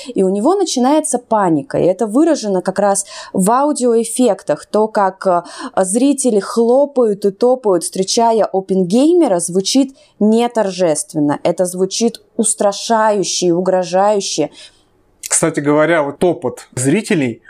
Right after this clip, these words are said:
Speaker 2: это же начало фильма
Speaker 1: Да,
Speaker 2: было.
Speaker 1: да,
Speaker 2: Тоже
Speaker 1: он
Speaker 2: очень важный момент. То есть нам слегка спойлернули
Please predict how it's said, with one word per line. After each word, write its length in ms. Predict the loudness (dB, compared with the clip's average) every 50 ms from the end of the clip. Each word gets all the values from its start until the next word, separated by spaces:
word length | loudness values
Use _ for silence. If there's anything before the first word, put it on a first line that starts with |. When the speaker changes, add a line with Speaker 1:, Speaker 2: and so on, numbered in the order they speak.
| -20 -20 _ _ _ _ -4
Speaker 2:
это 200 | -2 0 0 2
же 240 | 2 2 0 0 -2
начало 360 | -4 -4 -2 0 0 0 0 0
фильма 360 | 0 -2 -2 0 0 0 2
Speaker 1:
Да, 500 | 2 2 2 2 0 0 -2 -4 -6 -8 -8
Speaker 2:
было. 120 | -6 -2
Speaker 1:
да, 340 | 0 2 2 2 2 0 -2 0
Speaker 2:
Тоже 200 | -2 -2 0 0
Speaker 1:
он 60 | -2
Speaker 2:
очень 200 | -2 -2 -2 0
важный 260 | 0 0 0 0 -2 -2
момент. 360 | -2 0 0 0 -2 -2 -6
То 180 | -10 _ -4 -2
есть 100 | 0 0
нам 260 | 0 0 -2 -4 -8
слегка 360 | -8 -2 -2 -2 0 0 -4 -4
спойлернули 1200 | -4 -12 -20 _ _ -2 0 0 2 2 2 2 0 0 -2 -2 0 0 0 2 2 0 0 -2